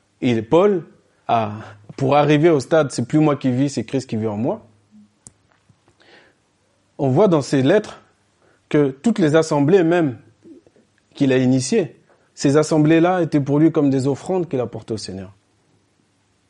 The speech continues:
Et vous voyez l'intensité de ces mots, l'intensité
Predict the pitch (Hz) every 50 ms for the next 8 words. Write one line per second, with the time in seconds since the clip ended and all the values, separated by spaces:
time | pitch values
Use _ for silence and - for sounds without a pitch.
0 | _ _ _ - - 120 120 120 131 147 165 156 147 139 127 - 151 151 139 -
1 | - 185 165 156 208 233 214 185 165 147 - 156 147 151 170 202 - - _ _
2 | _ _ _ _ _ _ _ _ _ _ _ _ - 139 151 143 - 170 165 160
3 | - 196 190 170 156 196 220 233 226 196 - -